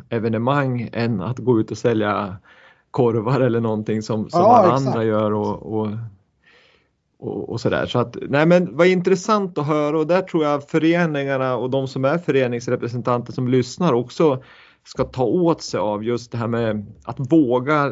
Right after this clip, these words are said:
Speaker 1: ringa, våga ta kontakt med företagen och, och tänk igenom innan, som du sa, när du ringde Nordnet, att här gäller det att vara förberedd, att man ändå har någon,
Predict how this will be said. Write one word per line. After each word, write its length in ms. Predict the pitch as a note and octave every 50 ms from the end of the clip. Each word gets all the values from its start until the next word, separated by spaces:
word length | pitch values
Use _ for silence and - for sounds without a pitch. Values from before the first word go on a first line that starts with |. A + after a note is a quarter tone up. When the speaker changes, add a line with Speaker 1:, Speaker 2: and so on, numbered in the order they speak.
| - - -
Speaker 1:
ringa, 640 | - A#2+ A#2 C3+ C#3+ C3 A#2+ A#2 A#2 A#2+ B2+ C3 A#2
våga 460 | G#2+ A#2 D3+ D3+ C3+ C3 C3 C#3 C#3+
ta 160 | C#3 - C#3
kontakt 500 | C3 - C3 B2+ - C3+ B2+ C3 - -
med 100 | B2+ B2+
företagen 840 | B2+ - C3 B2 A2+ A2+ A#2 A#2 - C3 B2+ B2+ A#2+ A2 A2+ A2+ A#2
och, 260 | A#2 G2 G#2 B2 B2
och 80 | B2 A2 A2+ - _ _ _ _ _ _ _ _ -
tänk 280 | - D#3+ F3+ F#3 F3
igenom 560 | D#3+ C#3 B2 C#3+ D#3+ E3+ F3 E3 D3 B2+ B2
innan, 420 | B2 C3 C3 A2+ A#2 A#2+ C#3+ D#3 D3+
som 160 | - C3+ B2
du 80 | A#2 A#2
sa, 220 | A#2 B2+ A#2 A#2
när 120 | A2+ B2 B2 B2 B2
du 240 | B2 C3 B2+ B2+ A#2+
ringde 360 | A#2 C#3 C#3 C3+ C3+ C#3+ E3
Nordnet, 720 | D#3 C#3+ B2 B2 A#2+ A#2+ A#2 G#2 - A#2 G#2+ A2 - -
att 220 | A2 A2 - -
här 220 | B2 - C3 D#3 D3+
gäller 260 | D3 C#3 C3 B2 B2 A#2+
det 20 |
att 220 | A#2+ B2+ B2+ -
vara 100 | - C#3 B2+
förberedd, 460 | A2+ A2+ A#2 D3 E3 E3+ B2 G#2+ G2+
att 100 | A#2+ -
man 260 | C3+ C3+ C3+ - -
ändå 240 | - C3+ C3+ A#2 C3+
har 400 | C3 - - - F#3 F#3+ F3+ E3
någon, 480 | C3+ A#2+ A#2+ A#2+ A#2 A2+ A2+ A2 A2